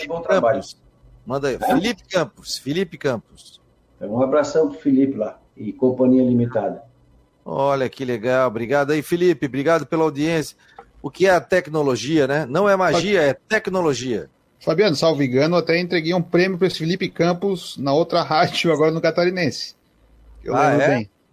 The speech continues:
Speaker 3: É,
Speaker 1: Sempre
Speaker 3: o,
Speaker 1: ouve?
Speaker 3: o, a assinatura do Catarinense.
Speaker 1: Ah, que legal, pô, tá, tá ouv-, tá vendo o jogo lá e ouvindo aqui, né? É isso aí.
Speaker 3: Exatamente.
Speaker 1: Agora tá conosco, tá
Speaker 2: Ah, não,
Speaker 1: conosco.
Speaker 2: tendo internet, celular, meu filho, tu pega em tudo quanto é canto.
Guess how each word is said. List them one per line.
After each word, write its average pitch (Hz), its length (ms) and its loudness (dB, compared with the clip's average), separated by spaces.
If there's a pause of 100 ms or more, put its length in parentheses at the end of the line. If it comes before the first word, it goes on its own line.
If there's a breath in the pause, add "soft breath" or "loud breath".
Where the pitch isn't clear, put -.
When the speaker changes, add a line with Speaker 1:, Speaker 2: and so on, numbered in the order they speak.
(120)
Speaker 3:
É, 117 240 0
Speaker 1:
Sempre 123 140 0
Speaker 3:
o, 131 40 -2
Speaker 1:
ouve? 190 380 -4
Speaker 3:
o, 104 140 -10 (440)
a 101 80 0
assinatura 120 420 -2
do 127 80 -4
Catarinense. 147 640 -2 (500)
Speaker 1:
Ah, 143 920 -4
que 143 100 -10
legal, 127 460 -2
pô, 127 140 -10
tá, 120 260 -4 (460 soft breath)
tá 160 100 0
ouv-, 135 340 0
tá 156 140 2
vendo 139 300 -2
o 139 40 -6
jogo 143 240 -2
lá 151 220 2
e 185 80 4
ouvindo 190 280 -2
aqui, 240 260 2
né? 370 200 -6 (200)
É - 120 -10
isso 113 220 -6
aí. 226 380 -2
Speaker 3:
Exatamente. 104 180 -10 (360)
Speaker 1:
Agora 170 180 -4 (400 soft breath)
tá 143 120 2
conosco, 143 460 0
tá 147 220 0
Speaker 2:
Ah, 262 160 2
não, 233 100 4 (100)
Speaker 1:
conosco. 180 160 -4
Speaker 2:
tendo 170 260 2
internet, 151 840 2
celular, 135 840 2
meu 190 160 -4
filho, 151 400 -4
tu 160 180 -14
pega 151 300 -2
em 143 40 -4
tudo 147 200 -12
quanto 170 220 -10
é 147 40 -6
canto. 120 340 -6